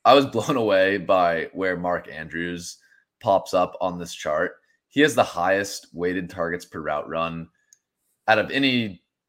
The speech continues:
player that's running more than eighty-five percent of routes, higher than Davante Adams, higher than Cooper Kupp, higher than Justin Jefferson, all these, you know, elite wide receivers that we were taking the first six picks of fantasy this year. Mark Andrews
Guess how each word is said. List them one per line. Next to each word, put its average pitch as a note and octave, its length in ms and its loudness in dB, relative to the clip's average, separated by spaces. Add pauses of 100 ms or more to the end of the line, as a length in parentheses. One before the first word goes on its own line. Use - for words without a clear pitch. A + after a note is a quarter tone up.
player F#2+ 460 4
that's F2 220 -6
running F2 520 -6
more F#2+ 200 -4
than E2+ 100 -8
eighty-five E2 400 -4
percent E2+ 240 -10
of C#2 100 -16
routes, D2 480 -6
higher A2 300 4
than A2 120 -6
Davante F#2+ 280 -2
Adams, E2+ 540 -2 (100)
higher G#2 220 4
than G#2 100 -8
Cooper G2+ 240 -12
Kupp, D#2+ 340 -6 (120)
higher G#2 260 0
than G#2 140 -8
Justin F2+ 260 -6
Jefferson, D#2 540 -10 (400)
all A#2+ 180 4
these, B2 380 -6
you G#2 100 -14
know, D#2+ 300 -8
elite G#2 420 -6 (300)
wide G2+ 180 4
receivers F#2+ 460 -6
that D#2+ 160 -6 (400)
we G2+ 80 -6
were F#2+ 60 -6
taking F#2 360 -4
the F2 60 -12
first - 480 -6 (440)
six - 300 -4
picks - 300 -6
of F2 80 -16
fantasy F2+ 360 -6
this F2 160 -10
year. E2+ 340 -6 (420)
Mark A2+ 180 4
Andrews G2+ 680 -4